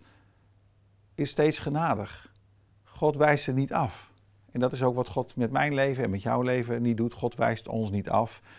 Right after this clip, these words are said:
Hij wil verder met ons. En wat ik heb geleerd door deze psalm is, toen ik besefte dat God alles van me weet, dwars door me heen kijkt, mijn woorden weet, mijn gedachten kent, heb ik leren ontspannen. Heb ik geleerd om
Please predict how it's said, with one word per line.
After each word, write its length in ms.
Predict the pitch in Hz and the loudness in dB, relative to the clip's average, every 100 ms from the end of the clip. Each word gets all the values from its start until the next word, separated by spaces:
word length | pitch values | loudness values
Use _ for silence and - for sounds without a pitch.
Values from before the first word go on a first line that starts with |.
| - | -14
Hij 180 | - 107 | -4 2
wil 160 | 113 | 2
verder 300 | 110 127 117 | 4 2 2
met 140 | 101 101 | 0 -4
ons. 440 | 113 101 - - _ _ _ _ _ _ _ _ _ | -6 -6 -12 -20 _ _ _ _ _ _ _ _ _
En 120 | 113 | 2
wat 100 | 123 | 2
ik 100 | 147 | 4
heb 120 | 165 | 2
geleerd 320 | - 147 151 | 2 2 4
door 120 | 139 123 | 4 2
deze 260 | 135 139 | 2 2
psalm 420 | 127 - 143 143 | -2 0 2 2
is, 140 | 123 117 | 0 -2
toen 120 | 131 | -2
ik 80 | 120 | -2
besefte 420 | 104 - 123 - | -2 -2 -2 2
dat 160 | 120 - | 0 2
God 260 | 120 - - | -2 -4 2
alles 300 | 180 202 180 | 4 4 2
van 160 | 170 | -4
me 100 | 156 | -2
weet, 380 | 117 110 120 - 123 | 2 2 0 -6 -4
dwars 240 | 135 156 | -2 -2
door 140 | 160 151 | -2 -2
me 80 | |
heen 240 | 127 120 117 | 0 0 -2
kijkt, 400 | 107 110 107 101 | -2 -2 -4 -4
mijn 180 | 113 110 | -2 0
woorden 340 | 147 170 160 | 2 2 2
weet, 240 | 135 135 | 2 0
mijn 160 | 131 110 | 0 -2
gedachten 440 | - 107 139 - | 0 -2 -2 -6
kent, 340 | - 123 117 - - - - | -4 -4 -4 -8 -20 -20 -14
heb 100 | - | -6
ik 120 | 113 | -4
leren 220 | 113 113 117 | 0 0 -2
ontspannen. 480 | - - 110 101 - _ - - - _ _ | -6 -4 -4 -4 -10 _ -20 -20 -20 _ _
Heb 160 | _ 110 | _ -6
ik 60 | 113 | -2
geleerd 460 | - 120 127 127 | 2 6 6 6
om 360 | - 113 113 | 2 2 2